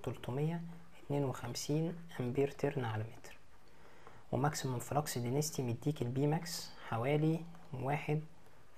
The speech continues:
خمسة زيرو خمسة تسلا. Determine the number of turns in primary و secondary. برضه أول حاجة عايز ال N primary بكام، ال N secondary بكام،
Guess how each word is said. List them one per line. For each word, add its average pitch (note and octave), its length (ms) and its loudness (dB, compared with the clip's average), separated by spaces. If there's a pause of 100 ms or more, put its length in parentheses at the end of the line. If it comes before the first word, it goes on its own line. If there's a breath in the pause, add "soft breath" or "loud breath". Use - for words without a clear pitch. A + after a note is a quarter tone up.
خمسة C3+ 300 0
زيرو B2+ 300 2
خمسة C3+ 440 -4 (260)
تسلا. - 240 -6 (840 loud breath)
Determine D3 540 6
the B2 160 4
number C#3 220 4 (100)
of - 60 -10 (120)
turns D3+ 340 6
in A#2+ 280 0
primary C#3+ 320 4
و - 240 -2
secondary. A2+ 360 -4 (100)
برضه C#3 300 4
أول C3+ 200 4
حاجة B2+ 280 0
عايز A#2+ 220 2
ال B2 320 2
N A#2+ 40 2
primary C3 340 2
بكام، D#3 340 0 (540 loud breath)
ال C3+ 300 4
N B2+ 40 0
secondary B2+ 460 0 (140)
بكام، F#3 220 2